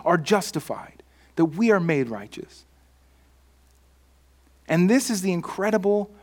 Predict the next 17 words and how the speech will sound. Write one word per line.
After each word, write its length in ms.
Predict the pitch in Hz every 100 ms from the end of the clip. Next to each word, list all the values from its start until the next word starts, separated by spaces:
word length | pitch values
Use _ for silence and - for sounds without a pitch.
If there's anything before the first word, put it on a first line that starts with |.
| _
unique, 640 | 143 143 147 185 185 - - -
and 240 | - 131 127
glorious 800 | - 170 196 202 202 190 180 - - _ -
counterintuitive 920 | - 214 226 226 208 196 190 185 165
truth 340 | 156 - 160 147
that 120 | 147
is 160 | 139 131
at 180 | 139
the 40 | 120
center 560 | - - 190 180 156
of 80 | 139
Christianity, 720 | - 131 - - - - - _ _ _ _ _ _ _ _ _ _ _ _ -
that 120 | 117
our 280 | - 170 208
standing 680 | - - - 175 180 175 170
before 420 | 127 - 143 156
God 480 | 151 123 90 - -